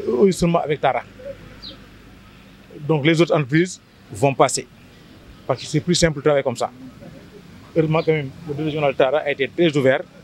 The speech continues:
Il a accepté tous les points de droit soumis au nombre de dix. Le travail aussi, on fait beaucoup de concessions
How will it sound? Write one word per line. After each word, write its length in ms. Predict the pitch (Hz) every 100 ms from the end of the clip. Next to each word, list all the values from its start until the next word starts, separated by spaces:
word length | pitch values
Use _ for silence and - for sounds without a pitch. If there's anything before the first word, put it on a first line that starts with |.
| - -
Il 60 | 131
a 20 |
accepté 500 | 139 170 - 151 185 - - - -
tous 180 | 240 254
les 160 | 220 196
points 240 | - 185
de 80 | 151
droit 380 | 135 139 143 175 _ - -
soumis 360 | - 160 151 120 - - - -
au 80 |
nombre 200 | 135 147
de 80 | 127
dix. 360 | 120 123 - - - - - - - - - - - - - -
Le 60 | -
travail 180 | 175 214
aussi, 280 | 185 233 277 - -
on 80 | 156
fait 120 | 190
beaucoup 240 | 151 190 190
de 40 |
concessions 460 | - 165 151 151